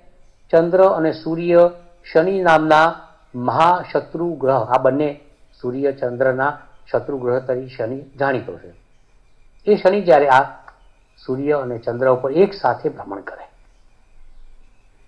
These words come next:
ત્યારે એક સાથે negative ઘટનાક્રમ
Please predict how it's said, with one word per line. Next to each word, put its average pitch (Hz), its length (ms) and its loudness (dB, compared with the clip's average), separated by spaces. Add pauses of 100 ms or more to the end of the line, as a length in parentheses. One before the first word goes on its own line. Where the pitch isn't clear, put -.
(160)
ત્યારે 131 180 4
એક 160 240 0
સાથે 120 500 2 (360)
negative 135 420 0
ઘટનાક્રમ 117 560 0